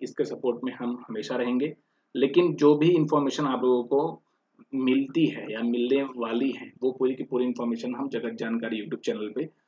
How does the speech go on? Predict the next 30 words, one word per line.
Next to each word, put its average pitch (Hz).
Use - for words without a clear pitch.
आप -
तक 135
पहुंचाते 113
रहते 117
हैं। 143
तो -
आप 113
हमारे 113
channel 110
को 117
सब्सक्राइब 120
कर 139
दें, 143
like 117
कर 127
दें, 131
share 117
कर 123
दें, 147
क्योंकि -
ऐसे 139
ही 156
लेटेस्ट 135
information 120
हम 117
आप 113
तक 120
पहुंचाते -
रहते 107
हैं। -